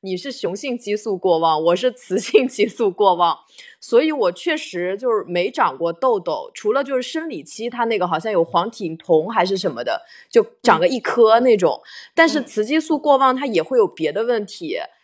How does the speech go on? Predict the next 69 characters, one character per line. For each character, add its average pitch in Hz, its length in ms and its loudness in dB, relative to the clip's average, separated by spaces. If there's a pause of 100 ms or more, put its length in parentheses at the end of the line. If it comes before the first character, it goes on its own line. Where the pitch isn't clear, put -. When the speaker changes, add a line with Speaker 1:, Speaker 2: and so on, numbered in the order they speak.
Speaker 1:
像 262 300 2
那 254 160 0
个 196 160 2
乳 180 260 -2
腺、 202 480 -4
卵 160 280 -2
巢、 175 580 0
子 180 320 -10
宫 233 380 -2
长 208 240 -4
肿 180 200 -6
瘤， 160 320 -2
其 233 200 -12
实 285 100 -8
很 226 180 -6
有 311 200 -2
可 170 240 -6
能 120 160 -10
是 254 180 -6
雌 - 180 -6
激 202 160 2
素 208 160 0
过 214 220 4
旺 220 220 4
的 160 100 -4
问 147 180 -10
题。 - 300 -12 (400)
而 240 100 2
且 247 160 2
激 269 220 -8
素 285 320 -8 (140)
也 175 120 0
确 285 200 -6
实 277 100 -8
会 277 180 -4
影 185 140 -6
响 175 240 -4
性 277 320 -4
格。 131 380 -2
Speaker 2:
嗯。 - 20 -20 (320)
Speaker 1:
我 208 160 6
觉 196 260 2
得 247 120 4
啊， 277 120 8
就 277 160 -4
我 269 120 0
有 233 120 -2
的 226 120 -6
时 254 100 -8
候 240 80 -2
那 262 80 -10
种 226 100 -8
伤 277 460 -8
感 240 260 0
啊、 185 120 -8
矫 185 340 -8
情、 269 180 -12
软 196 300 -6
弱， 220 260 -4
就 311 160 -12
是 277 180 -8
雌 - 280 -12
激 262 180 -6
素 269 160 -6
太 254 280 0
高 214 280 6
引 190 220 -2
起 185 300 -6
的 147 100 -6